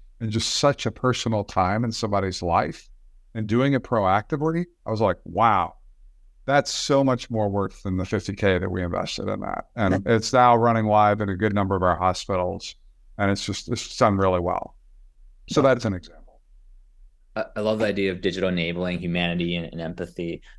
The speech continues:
Speaker 2: I, I'm curious, so when you have something like a big ideas competition, there can only be so many winners, which means that a, a lot of folks,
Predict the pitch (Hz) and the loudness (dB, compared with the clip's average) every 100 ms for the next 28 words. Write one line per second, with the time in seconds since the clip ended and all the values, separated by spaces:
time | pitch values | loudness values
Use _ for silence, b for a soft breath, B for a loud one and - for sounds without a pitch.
0 | - - - 131 131 - 139 143 123 - | -6 -4 0 0 0 0 4 8 6 4
1 | 110 117 139 - 117 - 104 101 95 92 | 0 0 -2 0 0 0 -4 -2 -2 -2
2 | 87 92 90 87 85 85 95 87 85 - | 0 2 2 2 0 -2 -6 -2 -4 -2
3 | 82 - 82 80 b b - - 110 117 | -4 -4 -6 -6 b b -6 0 2 4
4 | 104 117 120 104 95 82 - 87 87 87 | 4 4 4 2 0 -4 -2 -2 0 0
5 | 85 87 87 85 87 87 - 90 87 90 | 0 0 -2 -4 -8 -10 -8 -6 0 -2
6 | - _ _ - - - 107 104 101 95 | -2 _ _ -14 -12 -4 0 2 4 2
7 | 90 95 90 - | 0 2 0 0